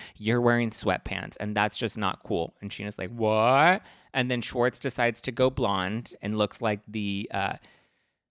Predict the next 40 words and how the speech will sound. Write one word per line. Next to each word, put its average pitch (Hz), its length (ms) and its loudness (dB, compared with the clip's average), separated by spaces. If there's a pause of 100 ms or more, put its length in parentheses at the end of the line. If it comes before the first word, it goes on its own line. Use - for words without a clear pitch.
(160)
dad 120 340 2
bod 123 280 4
Ken. 104 420 0 (1040)
We 135 100 4
see 147 180 -2
Ariana's 127 440 4
new 120 140 0
boyfriend, 156 640 6
and 123 120 2
she's, 120 220 -2
like, 117 300 0
asking 117 340 0
him 117 160 -2
to - 140 -6
move 113 160 -2
to - 180 -6
L 117 220 0
A, 151 320 6
and 131 80 0
he 117 120 -2
kind 110 220 -2
of, 104 80 -4
like, 107 160 0
looks 110 240 -2
uncomfortable. 143 800 6 (300)
It's 175 160 2
a 208 40 6
little 180 360 6
alarming 123 540 6
to 127 120 -4
me 120 240 -2
that 113 160 -4
he's 123 260 -4 (120)
already 123 360 8
on 139 120 0
the 139 80 2
show. 113 480 6
He's 110 320 -6
already, 117 360 4
like, 120 280 2